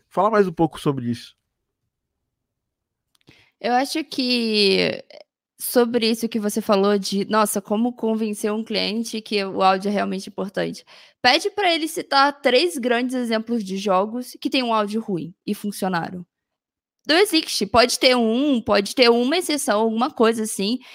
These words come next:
Speaker 2: que nem é com áudio ruim, mas, sei lá, que tem um áudio menos, é, menos perceptível, porque o, o próprio desenvolvedor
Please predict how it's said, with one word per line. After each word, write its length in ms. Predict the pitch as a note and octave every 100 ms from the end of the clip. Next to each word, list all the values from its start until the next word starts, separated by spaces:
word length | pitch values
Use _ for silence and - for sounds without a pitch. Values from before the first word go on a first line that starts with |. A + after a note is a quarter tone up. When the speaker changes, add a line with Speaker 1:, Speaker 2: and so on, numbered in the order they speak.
| -
Speaker 2:
que 160 | - A#3+
nem 300 | A3+ C4 D4+
é 60 | B3
com 260 | - A3+
áudio 320 | G#3 A3+ G#3
ruim, 220 | G3 G3+ A3+
mas, 160 | G#3+
sei 100 | G#3+
lá, 120 | F#3+ F#3
que 100 | -
tem 100 | G#3
um 120 | G3
áudio 360 | G3+ A3+ G#3+
menos, 800 | F#3+ G3+ G3 A3 A3 G#3 G3+ - - - _
é, 680 | - F#3 F#3 F3+ F3 E3 D#3 - -
menos 200 | G#3+ -
perceptível, 800 | A#3 A3+ G#3+ - A3 A#3 F4+ -
porque 320 | A#3+ - G#3
o, 400 | G#3 G#3+ G3+ G3+
o 40 | F#3
próprio 340 | A3 G#3+ A3+
desenvolvedor 680 | G3+ G3+ F#3+ F#3+ F3+ F3